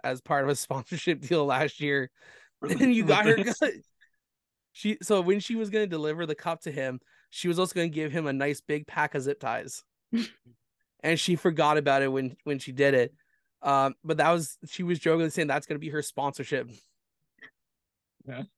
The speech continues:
Speaker 1: for, for, for, uh, Alex last year. So let's, let's get into the twenty twenty-two season, Alex. You build the Cavalier, you go out there. The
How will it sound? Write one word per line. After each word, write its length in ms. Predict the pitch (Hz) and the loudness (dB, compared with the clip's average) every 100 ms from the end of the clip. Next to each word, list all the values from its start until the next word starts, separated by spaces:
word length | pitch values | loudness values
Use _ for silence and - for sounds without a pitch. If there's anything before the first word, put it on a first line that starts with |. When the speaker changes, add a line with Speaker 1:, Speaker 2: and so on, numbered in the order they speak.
| _ | _
Speaker 1:
for, 280 | 170 156 143 | 2 2 -2
for, 380 | - 147 139 143 | -2 0 0 -4
for, 360 | 147 143 139 127 | -4 -2 0 0
uh, 400 | 135 131 127 127 - | -2 -2 -2 -6 -4
Alex 380 | 139 135 131 | -2 -2 -4
last 360 | 139 131 131 - | -2 -2 -4 -8
year. 220 | 135 127 - _ _ _ _ | -8 -8 -12 _ _ _ _
So 160 | - 170 | 0 4
let's, 240 | 196 - | 4 0
let's 400 | 175 175 220 - - 262 | 2 2 2 -6 -16 -4
get 160 | 185 - | -4 -2
into 760 | 180 190 - 175 165 151 143 170 - | -2 -2 -2 -2 0 0 -2 -10 -4
the 100 | 147 | -4
twenty 360 | - 156 147 | -2 -4 -4
twenty-two 480 | 143 165 147 - 139 | -4 -6 -6 -4 -6
season, 420 | - 135 131 135 | -4 -4 -2 -2
Alex. 500 | - 135 131 135 - - _ _ _ _ _ _ - | -2 0 0 0 -6 -16 _ _ _ _ _ _ -8
You 140 | 143 | -6
build 260 | 139 165 190 | 2 4 4
the 60 | |
Cavalier, 880 | 202 185 175 160 151 143 143 139 135 _ _ | 0 2 2 2 2 2 0 -2 -4 _ _
you 120 | 135 | -10
go 200 | 135 170 | 0 4
out 220 | 170 156 | 6 4
there. 420 | - 147 143 143 135 _ _ _ _ _ _ _ | 2 -2 0 -4 -6 _ _ _ _ _ _ _
The 120 | - | -6